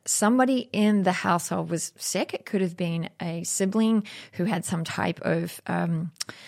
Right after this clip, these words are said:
um, like A D H D and they required more attention or, or something like that. Or a, a, there was a parent that was away. There was some type of alcohol or drug abuse. So the nurturing in the house was actually missing,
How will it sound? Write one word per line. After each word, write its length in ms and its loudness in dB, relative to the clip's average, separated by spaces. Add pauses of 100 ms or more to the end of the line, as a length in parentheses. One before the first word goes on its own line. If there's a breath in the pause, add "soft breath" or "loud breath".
(340 loud breath)
um, 480 -4
like 200 -4
A 80 2
D 160 -2
H 180 -4
D 160 2
and 100 6
they 80 2
required 540 4
more 180 2
attention 560 2
or, 120 -2
or 140 -4
something 340 -2
like 220 -4
that. 260 2
Or 300 6 (440 loud breath)
a, 600 0
a, 120 0
there 120 -2
was 140 -6
a 40 -6
parent 420 -2
that 140 -4
was 160 0
away. 680 4 (420 loud breath)
There 280 2
was 220 0
some 160 -2
type 280 -2
of 180 -2
alcohol 600 2
or 120 -6
drug 260 0
abuse. 460 0 (220 loud breath)
So 220 0
the 140 2
nurturing 760 4
in 120 4
the 80 0
house 560 -2
was 240 -4
actually 460 0
missing, 640 0